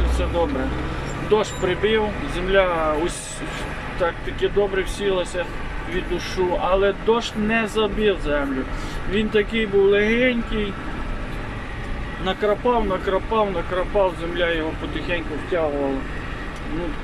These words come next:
золотий дощ, скажімо так, не тільки от під посів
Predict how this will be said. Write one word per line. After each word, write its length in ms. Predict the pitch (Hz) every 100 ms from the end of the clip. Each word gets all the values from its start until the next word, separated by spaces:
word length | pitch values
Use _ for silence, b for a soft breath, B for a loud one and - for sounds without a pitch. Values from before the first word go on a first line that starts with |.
| - 143 143 160
золотий 460 | 214 220 220 208 170
дощ, 220 | 147 139 - 147
скажімо 420 | 147 135 143 151
так, 180 | 143 139 151
не 80 |
тільки 380 | 165 190 170 175
от 140 | 160 147 165
під 100 | -
посів 560 | - - - 175 160